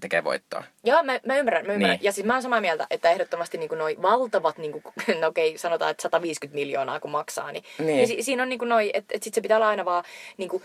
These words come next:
Speaker 2: helpompi ja, ja niinku vähemmän riskialtis.
Speaker 1: Mm.
Speaker 2: Mutta silti mä oon silleen, niinku, että, että niinku, <laughs> et, et se ei kuitenkaan tuo sinne sisään niitä niinku ideoita, jos niitä ei ole.
Speaker 1: Ei, ei, en mä, en mä sitä siis sano, mut mä
Speaker 2: Niin.
Speaker 1: sanon myös, että, että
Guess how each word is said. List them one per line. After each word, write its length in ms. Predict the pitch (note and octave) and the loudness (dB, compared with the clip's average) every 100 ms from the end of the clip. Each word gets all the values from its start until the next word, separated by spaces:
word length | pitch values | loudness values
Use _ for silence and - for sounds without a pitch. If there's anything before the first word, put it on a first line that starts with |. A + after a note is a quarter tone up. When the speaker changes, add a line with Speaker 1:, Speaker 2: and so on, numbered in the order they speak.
| - - | -10 2
Speaker 2:
helpompi 460 | A#3+ G#3+ F#3+ F3+ F3+ | 4 4 2 2 2
ja, 160 | D#3+ - - | 2 0 0
ja 120 | E3+ | 2
niinku 220 | - F3+ | 2 0
vähemmän 320 | F#3+ G3+ F3 E3 | 2 2 0 -4
riskialtis. 800 | D#3 - - C#3 E3 - G3 - | -4 -8 -4 0 2 2 0 -4
Speaker 1:
Mm. 40 | - - | -18 -10
Speaker 2:
Mutta 180 | G3 G#3 | -2 0
silti 300 | C#4 C4+ G#3+ | 0 2 2
mä 100 | F3+ | 2
oon 100 | E3 | 0
silleen, 240 | D#3+ D3+ | 0 -2
niinku, 180 | D#3 D3+ | -4 -4
että, 280 | D3 - - - - - - | -4 -4 -8 -8 -20 -16 -2
että 260 | E3+ - | 0 0
niinku, 320 | D#3+ D3+ D#3 D#3 - | 0 -2 -2 -4 -6
<laughs> 160 | - A3 | -8 -4
et, 120 | F#3+ - | -4 -2
et 120 | - | -2
se 80 | G#3 | 2
ei 80 | F#3 | 2
kuitenkaan 320 | G3+ F#3 E3+ - | 2 0 -2 0
tuo 160 | F#3+ | 0
sinne 220 | E3+ F3 | 0 -4
sisään 380 | D#3 F3+ E3+ D#3+ | -6 -4 -2 0
niitä 200 | D3 D3 | 0 -2
niinku 180 | D3 D3 | -4 -6
ideoita, 440 | D#3 D#3+ D3 D3 - | -2 2 2 0 -4
jos 160 | D3 D#3 | -8 -6
niitä 200 | D3+ D3 | -2 0
ei 80 | C#3 | 0
ole. 220 | C#3 C3 | 2 4
Speaker 1:
Ei, 180 | B2+ - - | 2 -2 0
ei, 220 | A2 A2 | 2 2
en 160 | G#2+ B2 | 2 2
mä, 100 | C3+ | 4
en 120 | A#2 C#3 | 2 2
mä 80 | |
sitä 140 | - E3 | 2 0
siis 220 | B2+ - | 0 2
sano, 220 | E3 E3+ | 6 6
mut 100 | B2 | 4
mä 60 | A2+ | 2
Speaker 2:
Niin. 140 | A#2 | 0
Speaker 1:
sanon 280 | A#2 D#3 C3+ | 4 4 4
myös, 220 | C3 C3 | 4 2
että, 240 | A#2 - - - - - _ - | 0 0 0 -2 -8 -10 _ -2
että 300 | A#2+ - A#2 | 2 6 4